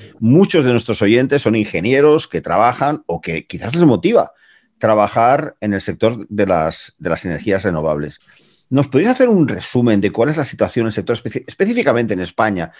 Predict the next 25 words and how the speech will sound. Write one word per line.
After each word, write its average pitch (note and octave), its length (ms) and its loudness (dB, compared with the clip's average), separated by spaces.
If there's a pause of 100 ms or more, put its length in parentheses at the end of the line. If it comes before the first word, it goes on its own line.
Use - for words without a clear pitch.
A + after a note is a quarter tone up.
(200)
Ya B2 120 2
sé D#3 100 0
que B2+ 80 -2
esto C#3+ 120 0
es B2+ 60 0
un C3 80 2
tema A#2+ 220 2
global, G2+ 400 2
¿no? A#2 160 -4 (220)
Pero A#2 160 2
¿cuál G3+ 120 4
es A3 80 -2
tu A#3 120 -2
visión D#3+ 280 2
de A#2 80 2
cuál A2 200 2
es G#2+ 120 -2
la F2+ 480 -2 (280)
situación - 420 -2
de A#2 60 0
las G#2 120 4
renovables G2 540 0
aquí F2 260 -4
en D#2 60 -4
España? D2+ 420 -8